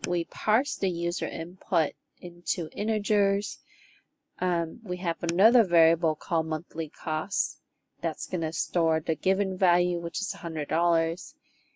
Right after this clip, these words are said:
Then we have a third variable called additional storage, and that's gonna store the difference between the user input and the base gigabyte value, which is seven fifty.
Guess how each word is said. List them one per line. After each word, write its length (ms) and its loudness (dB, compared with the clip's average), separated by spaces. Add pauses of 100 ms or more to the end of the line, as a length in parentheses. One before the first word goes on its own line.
(340)
Then 160 -2
we 100 -2
have 180 -6
a 60 -4
third 340 4
variable 500 2
called 400 -2
additional 640 -4
storage, 760 2 (840)
and 320 -2
that's 360 2
gonna 280 -2
store 1000 6
the 220 0
difference 920 0 (560)
between 380 -2
the 100 0
user 460 0
input 580 -2 (200)
and 560 -6 (220)
the 160 0 (200)
base 640 4
gigabyte 800 -2
value, 460 -4
which 180 -10
is 100 -8
seven 460 -6
fifty. 480 -14